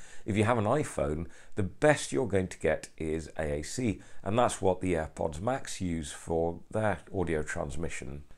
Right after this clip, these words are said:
The Bluetooth connection itself is rock solid, even in crowded public areas, and these will fast pair with Android devices. They also support multi-point pairing, so you can connect two devices at the same time,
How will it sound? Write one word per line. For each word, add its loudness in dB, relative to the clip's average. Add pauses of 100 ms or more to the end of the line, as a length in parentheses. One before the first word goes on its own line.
The 2
Bluetooth 4
connection 0
itself -2
is 2
rock 0
solid, 0
even 0
in 2
crowded -4
public -4
areas, 0 (340)
and 0
these 4
will 4
fast -2
pair 0
with -4
Android 2
devices. -6 (360)
They 6
also 2
support 0
multi-point 2
pairing, -2
so -8
you 0
can -4
connect -4
two 0
devices 0
at -10
the -12
same 2
time, -4